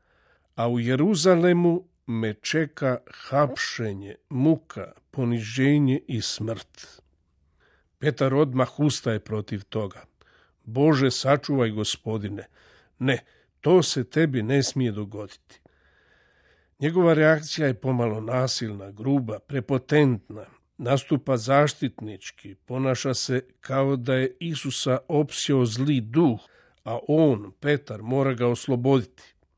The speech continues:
Nije svjestan da je zli duh zapravo opsjeo njega. Gospodinova oštra reakcija upozorava na to.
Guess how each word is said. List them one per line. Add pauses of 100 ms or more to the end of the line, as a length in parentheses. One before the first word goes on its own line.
(880)
Nije
svjestan
da
je
zli
duh
zapravo
opsjeo
njega. (1120)
Gospodinova
oštra
reakcija
upozorava
na
to.